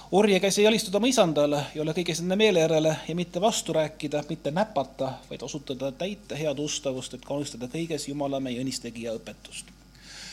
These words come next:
Karl Marx kritiseeris selle tõttu Jumala sõna väga palju, et, et see, eh, õhutab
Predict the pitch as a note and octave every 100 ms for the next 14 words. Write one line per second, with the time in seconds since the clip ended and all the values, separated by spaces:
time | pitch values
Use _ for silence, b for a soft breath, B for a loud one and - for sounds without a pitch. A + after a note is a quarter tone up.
0 | B G3 F#3 F#3+ - - C3+ C#3 C#3+ -
1 | C#3+ C3 B2+ D3 C3+ B2 D3+ C3 B2+ A#2+
2 | D#3+ D#3+ A#2+ A#2+ B2 A2+ - B2+ B2 A#2
3 | B B B - A#2+ A2+ A#2 A#2 A#2+ D#3+
4 | E3 - A#2 G#2+